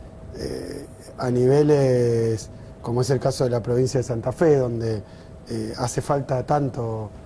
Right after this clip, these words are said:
para hacer, eh, te diría, ¿siga Macri o, o no siga Macri?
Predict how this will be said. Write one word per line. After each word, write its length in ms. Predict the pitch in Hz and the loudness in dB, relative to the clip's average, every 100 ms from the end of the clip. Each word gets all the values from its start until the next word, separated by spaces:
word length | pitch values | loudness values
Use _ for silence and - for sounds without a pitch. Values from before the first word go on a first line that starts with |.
| - - | -18 -10
para 160 | 120 | -6
hacer, 280 | 120 165 131 | -2 2 2
eh, 60 | 110 - - - - - - | 0 -12 -18 -16 -18 -14 -2
te 100 | 127 | 2
diría, 320 | 131 131 117 | 4 4 2
¿siga 300 | - 160 147 | 2 2 4
Macri 480 | 151 156 156 143 123 | 4 2 2 4 2
o, 460 | 113 110 107 107 101 - - - - | 0 -4 -4 -6 -8 -14 -20 -18 -8
o 180 | 117 117 | -4 0
no 140 | 123 | -2
siga 240 | - 123 | 0 0
Macri? 320 | 120 135 104 | 0 -2 -2